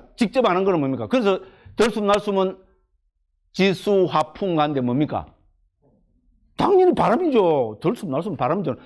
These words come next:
바람이 들어갔다 나왔다는 겁니다. 이거를 내가 안다는 거는 뭡니까? 왜? 이건 불교도 필요 없습니다. 안다는 것은 내 몸에 닿아야 합니다. 됐죠?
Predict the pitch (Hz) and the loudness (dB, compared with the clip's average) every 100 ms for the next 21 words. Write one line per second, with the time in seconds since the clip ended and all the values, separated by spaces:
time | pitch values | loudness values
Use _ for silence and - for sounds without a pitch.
0 | - - 156 190 156 - 185 165 165 123 | -10 -2 -2 0 -2 0 0 0 0 0
1 | 139 160 139 120 104 90 _ _ _ 254 | 0 0 -2 -4 -8 -12 _ _ _ 0
2 | 254 262 214 196 208 208 156 165 208 247 | 2 4 4 2 0 -2 -2 0 0 0
3 | 220 170 135 143 117 82 - _ _ _ | -2 -4 -4 -4 -4 -6 -12 _ _ _
4 | _ _ _ _ _ - 247 311 202 208 | _ _ _ _ _ 0 2 2 -2 0
5 | 320 320 - 294 330 185 285 180 - 151 | 0 0 0 0 2 0 2 0 0 -2
6 | 180 233 254 254 214 254 - - - _ | 0 0 0 -2 -2 -4 -8 -20 -20 _
7 | _ - 175 214 277 339 226 - - 196 | _ -2 0 2 2 2 -2 -4 -4 -2
8 | 339 254 147 135 139 104 233 233 202 233 | 0 2 0 0 -2 0 -2 0 2 0
9 | 277 | -4